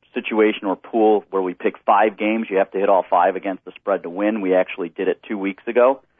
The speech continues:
Um, so anywhere from five to ten would, would be the, would be the number.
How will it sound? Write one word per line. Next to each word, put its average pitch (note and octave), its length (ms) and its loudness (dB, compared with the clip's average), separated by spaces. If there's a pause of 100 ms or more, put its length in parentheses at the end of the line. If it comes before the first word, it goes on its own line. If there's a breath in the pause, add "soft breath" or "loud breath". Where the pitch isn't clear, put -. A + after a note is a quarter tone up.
(360 soft breath)
Um, G#2+ 480 4
so D3+ 140 4
anywhere D#3+ 260 4
from B2+ 160 -6
five A#2 300 2
to G#2+ 60 -8
ten D2+ 300 -6 (380)
would, F#2 220 -14
would F#2+ 160 -10
be F#2 140 -12
the, E2+ 260 -4
would F2+ 160 -10
be F2+ 120 -10
the E2 120 -12
number. D#2 360 -8